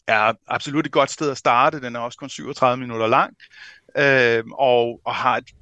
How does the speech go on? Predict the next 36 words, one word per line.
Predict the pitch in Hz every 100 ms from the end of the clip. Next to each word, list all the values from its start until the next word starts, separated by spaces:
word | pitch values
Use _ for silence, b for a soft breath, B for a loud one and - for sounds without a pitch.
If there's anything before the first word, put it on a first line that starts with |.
| _
et | 131 - -
fantastisk | 131 - 131 151
godt | - 127 -
go, | 131 117 131 _ -
øh, | 139 123 -
for | 135
film, | - 135 - -
øh, | 156 127 117
en | 123 117
film | 135 113
fra | 127
nitten | 110 117 120 120
ti, | - 151 - _ b b b
og | -
er | 110
altså | 110 120
en | 113 117 117
af |
de, | 113 120 98 _ _ -
en | 123
af | 110
de | 123
tidlige | - - 123 131 135
sådan | 110 110 101
spillefilmsformater, | - - 104 107 113 - - 101 87 107
lidt | 117
kort | - 98 90
spillefilmsformat. | - 92 92 - - - 98 - - - B B B B B B B B _ _ _ _ _
Så, | - - - 170 170 175 170
øh, | 160 151 139 127 - _ _ _ _ -
så | 160
har | 160 175
vi |
jo | 180 151
også | 156 180
nogle, | 165 156 143